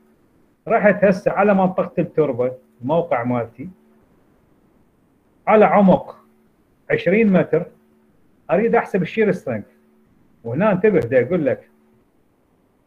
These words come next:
يقول لك, "Estimate the shear strength of the material on a horizontal plane."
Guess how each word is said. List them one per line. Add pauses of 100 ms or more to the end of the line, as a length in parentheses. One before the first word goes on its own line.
(800)
يقول
لك,
"Estimate
the
shear (180)
strength
of (100)
the (280)
material (680)
on
a
horizontal (100)
plane."